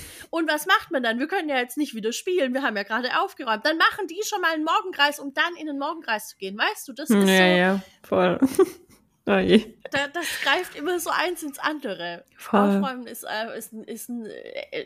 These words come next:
Speaker 1: ist ein Thema. Sagen wir mal,
Speaker 2: Ja,
Speaker 1: das
Speaker 2: es
Speaker 1: ist ein
Speaker 2: ist
Speaker 1: Thema.
Speaker 2: ein, es ist wirklich einfach ein Thema und, ähm, ja,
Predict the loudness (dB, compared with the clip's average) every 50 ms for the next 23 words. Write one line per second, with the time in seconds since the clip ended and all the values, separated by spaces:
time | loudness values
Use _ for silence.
0 | -4 -4 -4 -4 -6 -6 -4 -2 -2 -2 -2 -4 -6 -8 -8 -10 -4 -2 -2 -2
1 | -2 -4 -4 0 2 4 6 6 8 8 8 8 8 6 4 2 0 -2 -2 -2
2 | -6 -4 0 2 2 4 4 2 2 2 0 -2 -2 -2 -2 0 0 0 0 0
3 | 0 0 0 0 0 2 2 2 2 2 2 4 4 6 6 6 6 4 4 4
4 | 4 4 6 4 2 0 -4 -10 -20 -20 -20 -18 -16 -16 -16 -16 -16 -18 -20 -20
5 | -20 _ _ _ _ _ _ 0 4 6 6 6 6 6 6 6 4 2 0 -4
6 | _ _ _ _ _ _ _ _ _ _ _ _ _ _ _ _ _ _ _ _
7 | _ _ _ _ _ _ _ _ _ _ _ _ _ _ _ 2 4 4 4 4